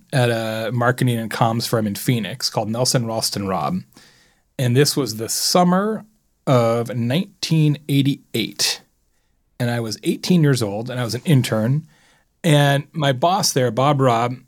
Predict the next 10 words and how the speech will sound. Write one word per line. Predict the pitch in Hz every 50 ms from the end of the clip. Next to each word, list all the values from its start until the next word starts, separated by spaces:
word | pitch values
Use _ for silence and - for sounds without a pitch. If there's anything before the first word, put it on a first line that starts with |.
| _ _ - -
who | 120 127
ran | 123 123 123 131 139 131
the | 123 117
shop, | - - 123 110 107 104 104 - _ _ _ _ _ _ _ _ _ _ _ _ _ _ _
called | - - 165 175 196 220 190
me | 202 214 208 175 117
in, | 160 151 139 127 120 117 117 127 139 127 - -
like, | - 139 123 113 113 - - - _ _ -
first | - - 190 - - -
week. | 127 123 - - - - -